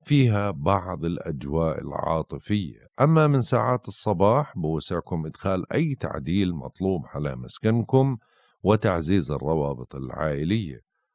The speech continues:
أهم شيء إنه ما تسمحوا لعواطفكم بالتأثير على سلوككم وأدائكم،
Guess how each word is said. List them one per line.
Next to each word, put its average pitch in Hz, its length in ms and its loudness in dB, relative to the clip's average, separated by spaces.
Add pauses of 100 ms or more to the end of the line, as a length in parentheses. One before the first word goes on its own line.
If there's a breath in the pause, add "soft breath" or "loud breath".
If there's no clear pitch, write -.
(120)
أهم 85 320 2
شيء 69 200 -8
إنه 64 100 -8
ما 69 160 -6
تسمحوا 80 500 -8
لعواطفكم 78 840 0
بالتأثير 82 580 -2
على 73 280 -4
سلوككم 107 640 0
وأدائكم، 107 760 0